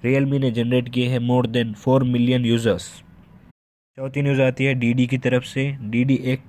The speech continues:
taxi company है, same as Uber in China। डीडी ने launch किया है financial और insurance sector, क्योंकि government के कुछ regulations इनके business को अफेक्ट कर रहे थे और गवर्नमेंट ने कहा कि cab drivers कम करने को।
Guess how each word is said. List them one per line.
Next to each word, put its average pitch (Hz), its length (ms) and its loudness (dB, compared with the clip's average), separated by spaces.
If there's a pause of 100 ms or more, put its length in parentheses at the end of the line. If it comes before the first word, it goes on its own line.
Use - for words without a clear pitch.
taxi 123 340 -4
company 127 440 -2
है, 139 160 2
same 127 300 -2
as 123 180 -2
Uber 123 280 2 (100)
in 123 180 -4
China। 120 380 -2 (440)
डीडी 135 240 2
ने 143 80 4
launch 127 300 0
किया 131 200 0
है 135 80 2
financial 127 680 -2 (260)
और 127 280 0
insurance 123 500 -2
sector, 127 460 -2 (420)
क्योंकि 139 260 0
government 127 500 0
के 131 120 -2
कुछ 127 220 -4
regulations 117 600 -2
इनके 120 220 -4
business 113 340 0
को - 120 -4
अफेक्ट - 380 -2
कर 127 140 0
रहे 127 240 0
थे 143 200 0 (520)
और 131 160 2
गवर्नमेंट 131 460 2
ने 131 80 -2
कहा 120 320 -2
कि 147 180 -6
cab 123 320 -4
drivers 120 360 0
कम 131 240 -2
करने 117 280 0
को। - 200 -10